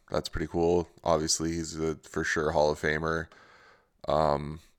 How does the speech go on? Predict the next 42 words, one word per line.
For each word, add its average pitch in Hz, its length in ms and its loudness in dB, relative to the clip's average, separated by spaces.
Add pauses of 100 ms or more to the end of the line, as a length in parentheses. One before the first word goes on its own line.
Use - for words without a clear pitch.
(140)
a 90 60 2
lot 90 220 10
of 87 80 4
injuries. 104 600 2
Could 85 200 -8
that 85 220 6
be 85 160 -2
six - 380 0
or 82 80 -2
seven? 98 420 4
Who 101 140 -4
knows? 101 460 -2 (840)
Um, 78 520 -2
probably 101 380 6
close - 360 2
to 73 80 -4
six 90 420 4
between 87 380 -4
lockouts, 85 800 4
injuries, 85 880 0
all 76 160 4
that 85 220 4
kind 76 140 0
of 78 60 -2
stuff. - 460 2 (880)
Um, 78 220 2
he 107 140 -2
probably 120 280 4
has 80 180 2
six - 180 -2
hundred 69 180 -4
goals 65 220 0
for - 120 -6
sure. 73 340 2
Could - 180 -8
he 78 80 -2
still 85 280 0
get 107 160 4
six 110 200 0
hundred 113 180 -2
goals? 120 300 -2
Potentially. 80 680 -6